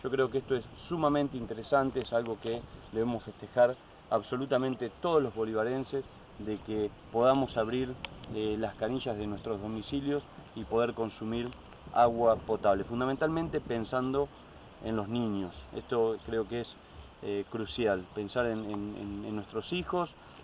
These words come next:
eh, pensar en los niños de Bolívar, en su futuro, y, y creo que también en el año dos mil catorce, eh, poder decir que Bolívar va a poder contar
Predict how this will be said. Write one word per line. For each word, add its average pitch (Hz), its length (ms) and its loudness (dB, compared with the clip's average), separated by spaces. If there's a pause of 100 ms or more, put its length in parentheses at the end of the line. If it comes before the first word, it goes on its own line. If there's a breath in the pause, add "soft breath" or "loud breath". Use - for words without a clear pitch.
(120)
eh, 110 200 -2
pensar 107 280 -4
en 120 100 0
los 107 100 -2
niños 127 300 -2
de 113 40 -2
Bolívar, 139 440 2
en 104 240 -2
su - 160 -16
futuro, 151 540 -2 (460 loud breath)
y, 110 400 -4 (100)
y 110 140 -8
creo 139 320 6
que 123 100 -2
también 135 520 2 (160)
en 107 140 -4
el 110 120 0
año 123 220 4
dos 107 100 -2
mil 120 200 -2
catorce, 135 540 2 (760)
eh, 104 240 -4
poder 117 300 6
decir 123 420 -2 (320 loud breath)
que 113 80 -2
Bolívar 113 400 2
va 110 40 8
a 110 40 8
poder 110 280 0
contar 110 440 4